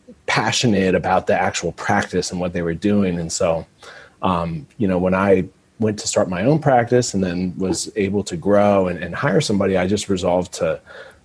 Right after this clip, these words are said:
to make research such a big part of what we did, and, and reading research,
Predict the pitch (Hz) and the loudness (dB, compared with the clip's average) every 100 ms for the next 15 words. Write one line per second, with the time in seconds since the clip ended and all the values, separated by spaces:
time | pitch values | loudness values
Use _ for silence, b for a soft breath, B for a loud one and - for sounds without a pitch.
0 | _ - 90 80 76 - 101 101 104 - | _ 2 2 2 -4 -6 0 2 2 0
1 | 92 127 - 98 - 104 85 92 92 - | 0 2 2 0 -2 -6 -4 -4 -4 -2
2 | 90 87 90 - 85 80 92 131 85 85 | -2 -2 -2 -4 -6 -2 2 2 0 -4
3 | 87 95 85 82 80 101 95 104 107 92 | -6 -6 -6 -6 -6 -2 0 2 2 2
4 | 92 - 95 92 - | 0 2 2 2 -2